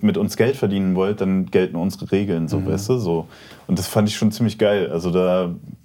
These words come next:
Speaker 1: ich glaub, das hat, hat viel für deutschen Rap gemacht, auch wenn er jetzt heute vielleicht nicht immer die Credits dafür kriegt, aber der,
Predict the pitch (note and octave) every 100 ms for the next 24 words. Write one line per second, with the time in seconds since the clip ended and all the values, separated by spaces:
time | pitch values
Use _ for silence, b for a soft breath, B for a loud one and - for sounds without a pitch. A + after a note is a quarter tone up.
0 | - - G#2 - - G2 - D#2 G2+ G#2
1 | - - G#2 G#2+ G#2 G2+ F#2+ - G2 F#2
2 | G2 F#2+ F#2+ F2+ F#2 - F2+ G2+ - -
3 | - E2+ F2+ - F#2+ F#2+ F2+ F2+ - F#2+
4 | F2+ - F#2+ - F#2 - F#2+ F2+ - G2
5 | G2+ - F2 F2+ - F2+ - E2 E2+ F2+
6 | F2+ F2